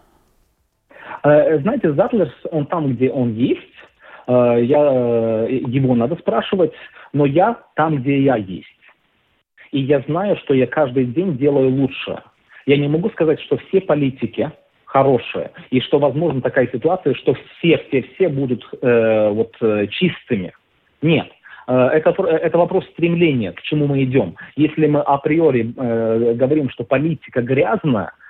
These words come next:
ну, так да, она будет грязная, да. Но я иду, я меняю,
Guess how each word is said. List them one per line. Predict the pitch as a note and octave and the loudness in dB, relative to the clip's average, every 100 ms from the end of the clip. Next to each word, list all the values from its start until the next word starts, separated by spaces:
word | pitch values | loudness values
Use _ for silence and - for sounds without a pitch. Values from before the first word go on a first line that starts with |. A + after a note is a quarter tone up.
| _ | _
ну, | C3 | -4
так | C3 D3 C3 | -2 0 2
да, | A#2 | 2
она | A2 C3+ | 2 2
будет | F#3 A#2+ | 0 0
грязная, | G#2 A2+ F#2 - D#2 _ _ - | -2 -2 -2 -8 -18 _ _ -6
да. | G#2 C#3+ _ - - | -6 -6 _ -20 -4
Но | B2+ C#3+ | 0 0
я | C3+ F3+ G3+ E3 | 2 2 0 -2
иду, | D#3 C#3 E3+ D#3 D3 C3+ C3 | -2 2 4 4 4 2 0
я | C3 D3+ | 2 0
меняю, | E3+ F#3 F#3 C#3+ A#2+ | 0 -2 0 0 0